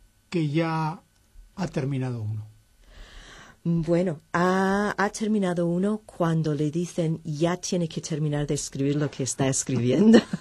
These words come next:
Speaker 2: <laughs> y entregarlo".
Speaker 1: Ya,
Speaker 2: Ya
Speaker 1: cierto,
Speaker 2: termina
Speaker 1: pero
Speaker 2: parte de ello.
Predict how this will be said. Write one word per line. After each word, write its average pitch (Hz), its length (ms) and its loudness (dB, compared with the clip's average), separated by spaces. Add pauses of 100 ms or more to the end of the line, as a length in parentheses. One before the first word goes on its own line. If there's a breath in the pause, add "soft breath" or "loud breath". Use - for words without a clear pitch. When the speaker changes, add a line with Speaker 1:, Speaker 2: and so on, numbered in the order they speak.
(140)
Speaker 2:
<laughs> 247 400 4
y 240 160 10
entregarlo". 190 800 6
Speaker 1:
Ya, 226 540 8 (240 loud breath)
Speaker 2:
Ya 165 240 6
Speaker 1:
cierto, - 80 -4
Speaker 2:
termina 185 420 6
Speaker 1:
pero 120 140 -2
Speaker 2:
parte 170 420 4
de 135 80 4
ello. 143 240 0